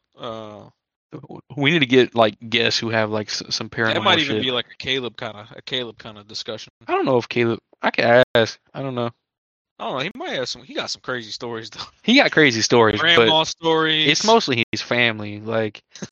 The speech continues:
Speaker 2: I got some crazy stories that I know because I was within the story. Like,
Speaker 1: Yeah.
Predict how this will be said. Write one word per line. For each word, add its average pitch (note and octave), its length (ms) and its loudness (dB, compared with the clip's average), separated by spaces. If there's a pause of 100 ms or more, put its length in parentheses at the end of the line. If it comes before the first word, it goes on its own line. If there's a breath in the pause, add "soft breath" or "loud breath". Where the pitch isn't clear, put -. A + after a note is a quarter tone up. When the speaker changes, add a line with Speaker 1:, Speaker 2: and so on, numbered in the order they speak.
(120)
Speaker 2:
I F#3+ 160 6
got A3 220 8
some D3+ 140 -2
crazy C#3+ 340 2
stories B2 540 0
that A#2 140 4
I A#2 220 4
know A#2+ 360 2
because A#2+ 340 -4
I B2 120 6
was A2 280 -6 (400)
within B2 540 -2
the A2+ 100 -4
story. B2 640 -4
Like, A#2+ 360 -2 (280)
Speaker 1:
Yeah. G#2+ 340 -10